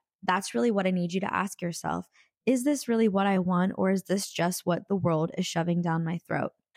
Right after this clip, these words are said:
I also want to caution you that no matter how much effort, time,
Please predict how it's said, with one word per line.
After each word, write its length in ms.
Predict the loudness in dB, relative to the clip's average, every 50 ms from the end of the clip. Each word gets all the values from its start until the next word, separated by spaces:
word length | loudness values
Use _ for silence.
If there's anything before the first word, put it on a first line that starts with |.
| -20 -10 -2
I 120 | 2 2 4
also 260 | 4 2 2 2 2
want 160 | 4 4 4
to 60 | 4
caution 500 | 2 2 0 0 0 0 0 0 0 2
you 260 | 2 2 2 2 2 2
that 340 | 2 2 2 2 2 0 -4 _ _ _ _ _ _ _ _ _ _ _ _ _ 0
no 120 | 2 4 4
matter 300 | 4 4 4 2 2 0
how 180 | 2 0 2
much 200 | 2 2 0 0 -2 -2
effort, 460 | -2 -2 0 0 0 0 0 -2 -4 _ _ _ _ _ _ -12
time, 560 | -2 0 2 4 4 4 4 2 0 -2 -4